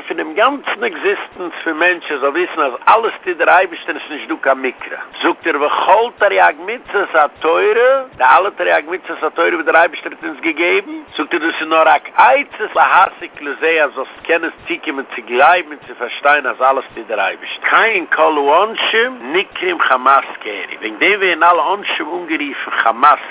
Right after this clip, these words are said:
קרי. קרי הייסט א מקרא. דער ווייס הייסט קרי, אין דער עונשין הייסט חמאס קרי. וואס טאמער גלייבט ער, אז עס איז נאר א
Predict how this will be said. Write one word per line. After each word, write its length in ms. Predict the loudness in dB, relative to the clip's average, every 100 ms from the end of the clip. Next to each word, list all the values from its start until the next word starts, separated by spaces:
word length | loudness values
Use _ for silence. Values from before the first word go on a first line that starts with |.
| -10
קרי. 260 | -8 -8 -8 -2
קרי 240 | 0 2 2
הייסט 240 | 0 0
א 60 | 0
מקרא. 420 | 0 -6 -8 -4
דער 140 | 0 4
ווייס 320 | 6 4 2 -4 -2
הייסט 200 | 0 0 -4 -18
קרי, 380 | -14 -10 -8 -10 -12 -18 -16
אין 120 | -6
דער 100 | 2
עונשין 400 | 4 4 0 -4 0
הייסט 260 | 0 0 -2
חמאס 440 | 0 4 4 4 0 -18
קרי. 120 | -16 -6
וואס 140 | -4
טאמער 340 | 2 2 2
גלייבט 540 | 0 2 4 4 0 -2
ער, 220 | -2 -2
אז 160 | -4 -6
עס 220 | -8 -12
איז 140 | -4
נאר 280 | 2 4
א 20 | 4